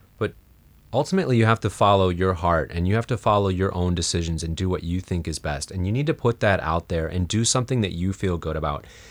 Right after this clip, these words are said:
And if you feel that you are creating something you feel good about, if you feel it's authentically you, if you feel at the same time you're being respectful of other people and their boundaries,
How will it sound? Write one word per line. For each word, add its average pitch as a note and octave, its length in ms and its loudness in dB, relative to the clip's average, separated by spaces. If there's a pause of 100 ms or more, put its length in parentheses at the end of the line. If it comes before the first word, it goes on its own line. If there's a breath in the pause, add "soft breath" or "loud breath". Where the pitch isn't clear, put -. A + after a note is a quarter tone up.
(140 loud breath)
And G#2 140 2
if G2+ 120 -2
you D3 120 -2
feel D#3+ 320 0
that C3+ 140 0
you G#2+ 400 0
are G2+ 200 0
creating G#2 380 2
something G2 380 0
you F#2 100 2
feel F2+ 200 -2
good G2+ 220 0
about, B2+ 380 0
if E2 140 -8
you F2 80 -4
feel G2 280 0
it's F2+ 140 -2
authentically F#2 540 -4
you, F#2 380 -4
if F#2+ 200 -10
you G2 80 -2
feel A#2 180 0
at G#2 80 -4
the - 60 -8
same C#3+ 240 0
time B2+ 200 2
you're G#2 160 2
being G#2+ 280 0
respectful A2 600 2
of G2 80 2
other G2 180 2
people A2 340 -2
and F#2+ 100 2
their F2 100 -2
boundaries, G2+ 720 -2